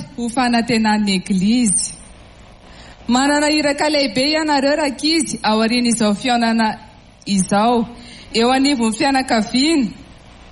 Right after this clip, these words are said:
ny fiarahamonina, ny firenena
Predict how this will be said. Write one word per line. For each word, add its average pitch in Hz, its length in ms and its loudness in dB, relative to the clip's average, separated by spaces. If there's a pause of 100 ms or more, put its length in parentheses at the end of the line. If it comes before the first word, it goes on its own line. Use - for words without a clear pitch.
(260)
ny 262 140 2
fiarahamonina, 277 1000 2 (420)
ny 247 160 2
firenena 277 840 2